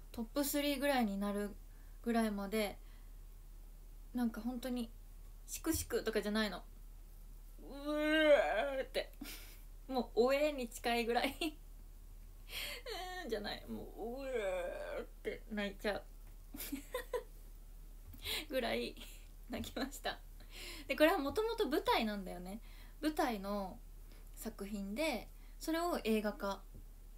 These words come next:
したんですよ。だから映画も、映画の演出もほんと舞台みたいなの。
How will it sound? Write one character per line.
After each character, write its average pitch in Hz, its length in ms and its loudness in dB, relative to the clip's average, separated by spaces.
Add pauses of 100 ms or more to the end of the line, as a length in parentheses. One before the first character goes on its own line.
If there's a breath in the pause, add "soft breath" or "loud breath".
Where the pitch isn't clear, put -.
(160)
し - 60 -14
た 208 160 -2
ん 185 80 -4
で 185 100 -8
す - 160 -10
よ。 190 160 -10 (1500)
だ 247 100 0
か 226 140 4
ら 226 160 6
映 302 200 6
画 330 120 4
も、 339 380 0 (760 loud breath)
映 262 140 2
画 269 100 2
の 262 100 0
演 247 160 4
出 240 180 -2
も 240 220 4
ほ 226 120 -2
ん - 20 -2
と 240 80 0
舞 294 140 4
台 285 220 6
み 196 80 -4
た 190 160 -8
い 185 60 -6
な 185 80 -8
の。 180 80 -8